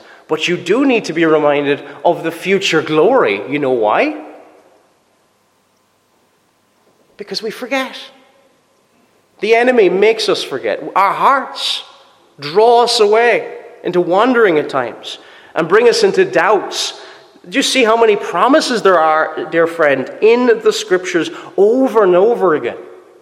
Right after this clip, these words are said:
If it was on any other topic, it might, you might say, "Oh, this is excessive, isn't it? Constantly reminding us." We need to be reminded.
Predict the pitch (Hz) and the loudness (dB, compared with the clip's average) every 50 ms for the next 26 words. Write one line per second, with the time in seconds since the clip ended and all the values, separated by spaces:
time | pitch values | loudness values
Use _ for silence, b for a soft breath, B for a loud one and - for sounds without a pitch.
0 | _ _ _ _ _ _ _ _ _ _ _ _ _ _ _ _ _ - 185 190 | _ _ _ _ _ _ _ _ _ _ _ _ _ _ _ _ _ -4 0 2
1 | 247 254 214 240 233 233 226 254 294 294 294 277 262 - - 165 180 208 247 240 | 2 4 4 4 4 4 4 4 4 2 4 2 2 2 0 -2 0 0 0 0
2 | 240 202 165 - - - - 170 170 175 - 175 185 185 180 185 - 190 160 139 | 0 -2 -4 -4 -6 -8 -6 -4 -4 -4 -2 0 0 0 -2 -2 0 2 2 4
3 | 160 165 165 202 196 - 127 123 117 - - - 143 156 - - 139 120 127 156 | 4 2 0 -2 -4 -4 -6 -6 -6 -6 -4 -2 -2 -2 -2 -4 -6 -6 -6 -4
4 | 180 175 131 113 - - - 113 127 139 - 123 120 123 117 110 104 110 117 135 | -4 -4 -4 -4 -6 -10 -10 -10 -10 -10 -10 -12 -12 -12 -10 -10 -12 -10 -6 -4
5 | 143 175 196 147 - - B B B B B - 440 427 208 196 285 302 - - | -2 0 0 -2 -2 -4 B B B B B 0 2 2 2 2 2 0 -2 -4
6 | 208 180 196 175 147 131 117 110 104 95 92 | -2 0 0 0 0 0 -2 -6 -8 -10 -14